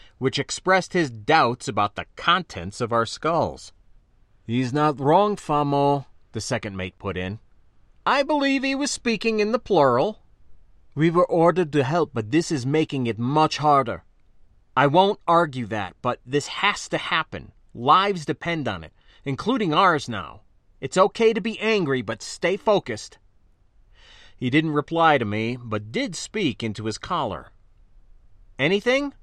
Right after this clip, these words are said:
I asked after a bit. "No trouble yet, but more of those black vans are parked in the plaza waiting for us. They might have them at all the elevators."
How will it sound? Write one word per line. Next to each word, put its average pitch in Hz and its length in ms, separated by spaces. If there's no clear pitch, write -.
I 90 180
asked 87 360
after 85 280
a 78 40
bit. 82 260
"No 156 200
trouble 202 420
yet, 185 340
but 143 160
more 165 260
of 170 120
those 175 180
black 165 320
vans 160 320
are 143 80
parked 160 400
in 147 120
the 135 60
plaza 151 480
waiting 135 420
for 117 220
us. - 240
They 123 160
might 151 300
have 180 160
them 135 180
at 127 180
all 185 260
the 160 160
elevators." 110 640